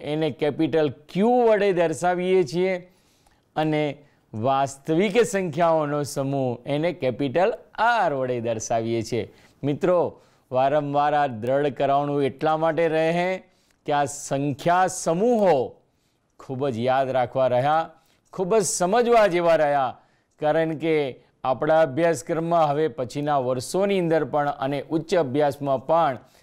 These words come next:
આ સંખ્યા સમૂહો આપણને ખૂબ જ ઉપયોગી છે. સાથે સાથે આ પ્રકરણની અંદર કેટલીક વિશેષતાઓ સંદર્ભે,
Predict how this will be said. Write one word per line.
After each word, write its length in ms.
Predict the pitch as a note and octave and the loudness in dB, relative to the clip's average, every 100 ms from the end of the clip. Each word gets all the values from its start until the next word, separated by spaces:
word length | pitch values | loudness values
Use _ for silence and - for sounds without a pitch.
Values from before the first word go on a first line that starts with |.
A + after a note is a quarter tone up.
| _ - | _ -4
આ 120 | C#3 | -2
સંખ્યા 500 | C3+ - C3 A#2+ F3+ | 0 -2 -8 -2 -2
સમૂહો 480 | F3 D3+ C#3 C3 B2+ | -2 -4 -4 -2 2
આપણને 400 | B2 A#2 C3 D3+ | 2 0 -2 -4
ખૂબ 420 | D#3 - B2 B2+ | -6 -6 -2 2
જ 220 | E3 F#3+ F3 _ _ - | 2 0 -6 _ _ -10
ઉપયોગી 600 | A#2 A#2 A2+ G#2 G2+ F#2+ | -10 -4 -2 -2 -4 -6
છે. 300 | G#2 F2+ - _ _ _ - - - - | -6 -6 -10 _ _ _ -20 -20 -20 -14
સાથે 380 | - E3 E3+ G3+ | -2 0 2 2
સાથે 640 | E3+ F#3+ F3+ F#3+ F#3+ F#3 _ _ _ _ _ _ _ _ _ | 2 0 0 0 -2 -6 _ _ _ _ _ _ _ _ _
આ 160 | - F3+ | 0 0
પ્રકરણની 720 | F3 E3+ E3 F3+ F#3 F#3+ G3 | 0 -4 -4 -4 -2 0 0
અંદર 480 | F3+ E3+ F3+ F3+ F#3 | 0 2 4 4 4
કેટલીક 800 | F3+ - E3 D#3+ F3 F3+ F3+ F3+ | 0 -8 -6 0 4 4 2 -2
વિશેષતાઓ 680 | B2+ C#3+ - E3 - E3+ E3+ | -6 -4 -2 -2 0 0 0
સંદર્ભે, 800 | D#3+ C#3+ D3+ D#3+ D#3 E3 E3+ E3 | -2 -4 0 0 2 0 0 -2